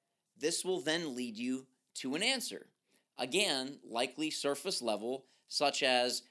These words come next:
"I want to be financially free so I don't have to stress about money." So you then ask again, "Why?"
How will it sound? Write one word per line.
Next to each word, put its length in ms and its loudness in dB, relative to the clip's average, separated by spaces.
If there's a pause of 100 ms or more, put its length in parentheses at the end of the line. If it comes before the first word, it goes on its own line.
(240)
"I 140 2
want 320 -2
to 120 -2
be 260 -4
financially 680 0
free 580 -2 (180)
so 220 -2
I 60 2
don't 240 0
have 180 0
to 100 -8
stress 460 -4
about 240 0
money." 400 -10 (560)
So 400 0
you 240 -6
then 320 4
ask 420 2
again, 680 2 (320)
"Why?" 560 2